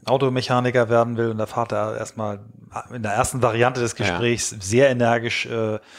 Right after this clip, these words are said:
Speaker 1: dagegen hält und, äh, ihm erstmal sagt, dass das überhaupt das, die größte Schwachsinnsidee aller Zeiten ist. Ähm, verzeih mir, wenn ich vereinfache.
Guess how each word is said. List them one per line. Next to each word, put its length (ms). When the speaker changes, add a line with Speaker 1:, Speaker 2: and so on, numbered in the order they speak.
Speaker 1:
dagegen 360
hält 400
und, 380
äh, 220
ihm 100
erstmal 280
sagt, 220
dass 140
das 80
überhaupt 260
das, 200
die 120
größte 300
Schwachsinnsidee 580
aller 160
Zeiten 340
ist. 400
Ähm, 280
verzeih 300
mir, 140
wenn 100
ich 220
vereinfache. 600